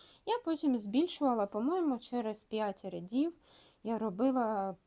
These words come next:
кругові такі до-, добавляння петель і по краю вив'язувала таку невелику, е, ну, не знаю, як це називається, кайомка.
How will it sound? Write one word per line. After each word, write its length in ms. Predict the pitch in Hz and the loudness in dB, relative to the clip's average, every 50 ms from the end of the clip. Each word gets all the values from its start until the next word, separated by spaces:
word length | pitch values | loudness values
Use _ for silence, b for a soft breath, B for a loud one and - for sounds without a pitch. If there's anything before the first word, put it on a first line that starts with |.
| _ _ _ | _ _ _
кругові 500 | - 240 226 190 202 196 185 170 190 196 | -4 -4 -2 -2 -2 -4 -6 -6 -6 -8
такі 300 | 190 - 190 _ - 190 | -8 -10 -12 _ -8 -10
до-, 200 | 156 165 180 175 - | -6 -4 -6 -6 -6
добавляння 1000 | - 180 175 160 180 175 170 175 185 180 170 185 185 196 180 175 175 175 175 175 _ | -8 -12 -10 -8 -8 -8 -6 -6 -6 -6 -4 -4 -4 -2 -2 -2 -2 -4 -4 -6 _
петель 520 | - 190 - - 277 302 359 415 466 508 - - - _ - | -10 -14 -6 0 2 2 4 4 2 0 -2 -6 -20 _ -2
і 360 | 247 254 262 254 262 254 208 202 - | 0 2 2 4 2 0 0 -4 -6
по 160 | - 220 220 202 | -4 -4 -4 -4
краю 640 | - - - 220 233 247 269 285 294 311 311 285 | -6 -4 0 2 4 4 4 4 4 2 0 0
вив'язувала 800 | 247 226 185 180 190 190 196 214 220 202 226 208 208 202 190 196 | -2 -4 -6 -4 -4 -4 -4 -4 -6 -8 -10 -8 -6 -4 -4 -4
таку 340 | 190 _ 185 _ - 196 214 | -6 _ -14 _ -10 -8 -8
невелику, 720 | 208 190 180 175 170 175 175 185 185 _ - 190 185 180 170 b b b b b b b b b b b b b - | -6 -6 -8 -10 -10 -8 -8 -8 -8 _ -6 -4 -4 -4 -6 b b b b b b b b b b b b b -8
е, 40 | 202 202 202 208 202 202 202 202 202 202 202 B B B B B B B B | -6 -4 -2 -2 -2 -2 -2 -2 -2 -4 -6 B B B B B B B B
ну, 140 | - 403 - - - | -8 -8 -8 -8 -12
не 120 | 175 170 - | -18 -16 -10
знаю, 260 | 190 190 202 202 190 | -6 -6 -4 -4 -6
як 160 | 180 180 - - | -8 -10 -12 -16
це 120 | - - _ - | -16 -16 _ -12
називається, 720 | 196 185 180 175 - 175 180 185 175 180 - - - 190 180 196 165 _ _ _ _ _ _ _ - | -12 -10 -10 -10 -12 -10 -8 -8 -8 -8 -10 -14 -16 -16 -16 -18 -18 _ _ _ _ _ _ _ -20
кайомка. 720 | - 175 170 180 190 208 220 214 208 208 - - 180 180 | -18 -16 -12 -8 -4 -4 -4 -4 -4 -8 -4 -4 -4 -4